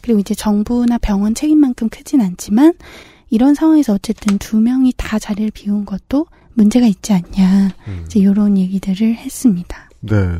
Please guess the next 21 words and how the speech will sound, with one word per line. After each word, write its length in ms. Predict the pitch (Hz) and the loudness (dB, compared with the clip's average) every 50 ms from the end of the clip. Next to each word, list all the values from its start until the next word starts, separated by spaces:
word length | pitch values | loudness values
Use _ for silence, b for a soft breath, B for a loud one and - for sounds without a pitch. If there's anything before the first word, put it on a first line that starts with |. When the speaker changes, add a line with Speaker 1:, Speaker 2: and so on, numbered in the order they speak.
| - _ - | -8 _ -16
Speaker 2:
김윤 500 | - - 123 131 143 151 143 143 143 139 | -6 -4 -2 0 0 0 0 -2 -2 -4
교수의 880 | - 127 123 120 - - - 123 117 117 113 113 117 117 123 131 131 127 | -4 -4 -4 -4 -6 -8 -6 -4 -2 -2 -2 -2 -4 -4 -2 -4 -4 -4
그 160 | _ - 117 117 | _ -6 -8 -6
첫 160 | - - - _ | -8 -12 -10 _
번째 260 | - 156 151 - 147 | -6 -6 -4 -6 -10
질문에 420 | - - 113 107 113 117 117 117 | -4 0 0 0 2 2 0 0
대한 200 | 113 - 110 107 | 0 2 0 0
답을 360 | 104 - - 92 95 107 107 | 0 -2 -4 0 0 0 0
제가 200 | - 101 95 98 | 0 0 -2 -2
잠깐 380 | 90 - 90 82 - 95 92 87 | -2 -4 -6 -6 -4 -2 0 0
읽어드리고 480 | 82 82 - 82 78 80 78 80 87 87 | 0 -2 -2 -6 -8 -6 -8 -8 -10 -8
지나가죠. 540 | - - 80 71 67 71 69 67 - - - _ - _ _ B B B B B B B B B B B B B B B B B _ - | -8 -8 -8 -8 -10 -12 -14 -14 -16 -18 -20 _ -20 _ _ B B B B B B B B B B B B B B B B B _ -20
적어도 320 | - - 110 98 113 110 120 | -8 -8 -4 -2 -2 -2 0
한 180 | 127 170 165 | 0 0 0
명은 300 | 165 170 165 156 160 160 | 2 2 2 2 0 -2
근무했어야 720 | 147 - 120 120 135 143 147 147 147 143 143 - - 135 123 | -2 -2 -2 0 0 0 0 0 0 0 0 0 2 2 2
된다고 360 | 117 120 113 107 110 117 131 | 2 0 0 0 0 -2 0
말할 280 | 117 101 101 110 110 117 | -2 -2 -2 -2 -2 -4
수도 240 | - - - 131 | -6 -6 -4 -2
있나라는 680 | 123 101 90 90 90 85 82 85 95 104 117 127 127 120 | -2 -2 -2 -2 -4 -4 -4 -4 -2 -2 -2 -2 -4 -4
질문을 760 | - 110 107 110 113 113 120 127 131 127 127 123 120 110 - | -2 0 0 0 0 0 0 0 0 0 0 -2 -4 -6 -8